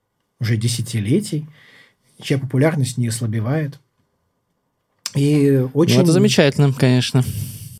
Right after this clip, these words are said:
Speaker 2: Предлагаю перейти к нашей традиционной рубрике. Э, называется она «Лайк Бунин». Э, как вы, э, возможно, знаете, у Ивана Бунина была короткая, обычно уничижительная характеристика каких-то других писателей,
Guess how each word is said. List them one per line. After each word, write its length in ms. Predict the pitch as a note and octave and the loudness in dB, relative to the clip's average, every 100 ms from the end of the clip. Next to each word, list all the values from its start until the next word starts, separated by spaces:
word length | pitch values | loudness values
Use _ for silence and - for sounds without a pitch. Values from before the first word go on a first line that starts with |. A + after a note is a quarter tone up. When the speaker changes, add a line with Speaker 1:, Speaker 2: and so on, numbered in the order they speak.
| _ | _
Speaker 2:
Предлагаю 400 | - A#2 C#3+ D3 | 0 2 4 4
перейти 280 | A#2 A#2+ B2 | 4 4 2
к 60 | A#2 | 2
нашей 240 | A#2 - | 2 2
традиционной 540 | - A2 A#2 - A#2+ G2 | 0 0 0 2 2 2
рубрике. 520 | C#3+ F3+ - C3+ C3+ _ - | 2 -2 -2 -2 -4 _ -8
Э, 220 | - F#2 | -2 0
называется 380 | F#2+ F#2+ A#2 - | 2 2 2 2
она 100 | G#2 | 2
«Лайк 300 | F#2+ G#2 F#2+ | 2 2 0
Бунин». 420 | F2 B2 F#3+ F3 F3 _ _ - - - - - - | -2 0 2 0 -2 _ _ -20 -20 -20 -20 -12 -2
Э, 380 | F#2+ F#2 F2 F2+ | 0 2 0 0
как 220 | G#2 F#2+ | -2 0
вы, 400 | F#2+ G2 F2+ F2+ - _ - | 2 2 0 -4 -8 _ -8
э, 120 | F2+ F2+ | -4 -2
возможно, 380 | F2+ F#2+ F#2 | 0 0 0
знаете, 520 | F2+ A#2+ D3+ C#3+ A#2+ G2 | 0 2 2 0 0 0
у 520 | F2 F#2 F2+ F2 F2 - - | 0 -2 -2 -2 -6 -12 -8
Ивана 380 | - F#2 F2+ F#2 | -2 0 0 0
Бунина 340 | A#2+ C#3 G#2 | 0 2 0
была 340 | F#2 F#2+ G2 F2+ | 2 2 2 0
короткая, 640 | G#2 G#2+ C#3+ - B2 G#2 | 0 2 0 0 0 0
обычно 840 | - G2+ G#2 - - F#2+ F2 E2 F#2+ | 0 0 0 -2 -2 0 0 -2 0
уничижительная 800 | A2 G2+ - G2+ D3 - A#2+ G#2 | 0 0 -2 -2 -2 0 0 0
характеристика 1080 | - F#2 - G#2+ - G2 F#2+ F2 F2 E2+ F2+ | 0 -2 0 -2 -2 -2 0 0 0 -2 -4
каких-то 320 | F#2+ - - | -8 -8 -4
других 300 | F2+ F2+ - | -2 -2 -6
писателей, 640 | - D#3+ G3+ - D3+ C3+ | -2 0 0 0 -2 -2